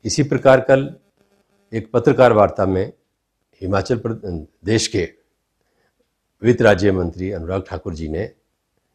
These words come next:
पेट्रोल और डीजल की कीमतों में हो रही बेतहाशा जो वृद्धि है उसको उचित ठहराते हुए तर्क दिया कि सरकार को कल्याणकारी योजनाओं को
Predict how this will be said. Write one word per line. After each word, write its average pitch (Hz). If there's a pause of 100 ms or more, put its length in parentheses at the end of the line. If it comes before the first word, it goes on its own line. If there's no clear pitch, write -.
(880)
पेट्रोल 127
और 101
डीजल 98
की 131
कीमतों 104
में 104
हो 85
रही 90
बेतहाशा 85
जो 80
वृद्धि 78
है 82
उसको 85 (140)
उचित 139
ठहराते 80
हुए 78 (1300)
तर्क 127
दिया 98
कि -
सरकार 110
को 87 (560)
कल्याणकारी 110
योजनाओं 92
को 80